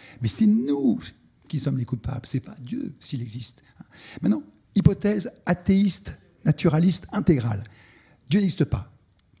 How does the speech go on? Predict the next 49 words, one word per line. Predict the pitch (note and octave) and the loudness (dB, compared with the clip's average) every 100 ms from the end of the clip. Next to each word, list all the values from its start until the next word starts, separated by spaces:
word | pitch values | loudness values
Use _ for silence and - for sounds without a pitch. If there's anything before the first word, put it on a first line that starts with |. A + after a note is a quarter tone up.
| _ _ _ _ _ - | _ _ _ _ _ -10
Est-ce | - - | -6 -6
qu'il | F#3 | -2
y | F#3+ | -2
a | |
des | D#3+ A#2+ | -2 -2
obligations | C#3+ C#3+ C#3+ - C#3+ | -2 0 -2 0 0
morales ? | A#2 G#2+ G2+ G2+ - _ _ _ _ _ _ _ _ _ | 0 -2 -6 -10 -16 _ _ _ _ _ _ _ _ _
D'où | A2+ D#3+ | -2 0
sortent-elles ? | - D3 D3 - - - _ - | 0 0 -2 -4 -12 -20 _ 2
Il | D3 | 2
n'existe | C#3 D#3 | 2 -2
que | C#3+ | -2
des | B2+ | -2
états | A#2+ - | -2 -6
de | |
choses, | - D3+ G#3 G3+ - | -6 -6 -6 -8 -8
des | C3 | -4
faits. | B2 - C3+ - - _ _ _ _ _ _ _ | -2 -2 -4 -4 -14 _ _ _ _ _ _ _
Il | C3 | 0
n'y | |
a | |
même | A#2+ B2+ | 2 2
pas | B2 | 0
de | A#2 | 2
personne, | D3+ - A#3 | 0 0 -2
il | |
n'y | A3 | 0
a | |
que | C#3 | 0
des | B2 | 0
objets | B2 C3 | 0 -2
très | - | -2
complexes | - C3+ - C#3+ - | -2 -2 0 0 -2
qu'on | C#3 | -4
appelle | B2 A2 C3 | -2 -2 -2
des | A#2+ A#2+ | -2 -4
personnes, | A#2 - C3+ - - | -4 -6 -8 -8 -6
mais | C3+ | -2
c'est | C3 C3+ | 0 2
une | B2+ | 0
superstition | - A#2+ - B2 C#3+ | 0 -2 -2 -2 2
judéo-chrétienne. | A2+ A#2 A2 A2+ E3+ G#3+ _ _ _ _ _ _ _ - - - - - - | 2 2 0 -4 -6 -10 _ _ _ _ _ _ _ -18 -16 -18 -18 -20 0
Donc | E3 G3+ | 2 4
nous | G#3 | 4
ne | G3+ | 4
devons | F#3+ F#3 | 2 2
rien | F#3+ | 2
à | F3+ | 2
personne. | E3 - - A#2+ | 2 0 -2 -2